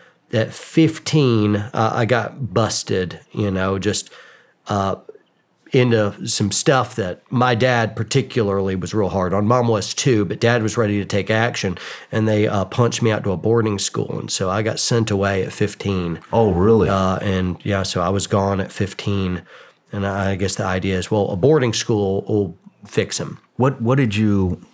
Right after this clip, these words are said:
Speaker 2: what was the, what was the issue of fifteen? Why did you get s-, what was the final straw?
Speaker 1: Uh, my dad particularly looked at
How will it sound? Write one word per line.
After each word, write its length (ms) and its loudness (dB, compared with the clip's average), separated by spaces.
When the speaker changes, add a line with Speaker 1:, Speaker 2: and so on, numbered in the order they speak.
Speaker 2:
what 160 0
was 220 0
the, 380 0
what 140 0
was 160 -2
the 160 0
issue 280 -4
of 100 -8
fifteen? 600 -8
Why 140 -2
did 160 -2
you 80 -6
get 140 -6
s-, 180 -6
what 100 -2
was 120 -6
the 100 -12
final 300 -2
straw? 440 -8
Speaker 1:
Uh, 400 0
my 240 2
dad 560 0
particularly 800 0
looked 260 0
at 200 -2